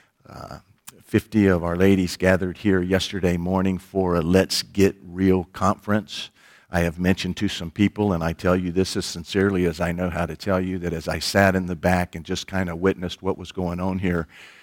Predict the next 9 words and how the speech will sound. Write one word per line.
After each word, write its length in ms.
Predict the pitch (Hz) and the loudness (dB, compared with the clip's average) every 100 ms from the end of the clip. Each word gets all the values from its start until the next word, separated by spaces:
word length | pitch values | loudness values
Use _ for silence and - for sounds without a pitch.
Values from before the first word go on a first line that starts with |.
| _ _ | _ _
during 340 | 110 110 101 | 4 6 6
that 220 | 95 92 87 | 4 2 4
ladies' 380 | 101 95 92 | 4 4 2
conference, 920 | - 101 98 - 90 85 73 - - - _ _ _ _ _ _ _ _ _ - - - - | -2 -4 -4 -4 -6 -6 -8 -10 -12 -14 _ _ _ _ _ _ _ _ _ -20 -20 -20 -2
I 160 | 95 | 0
don't 280 | 95 113 131 | 2 2 0
think 220 | 127 113 | -2 0
I 120 | 110 101 | 2 2
have 200 | 92 | 2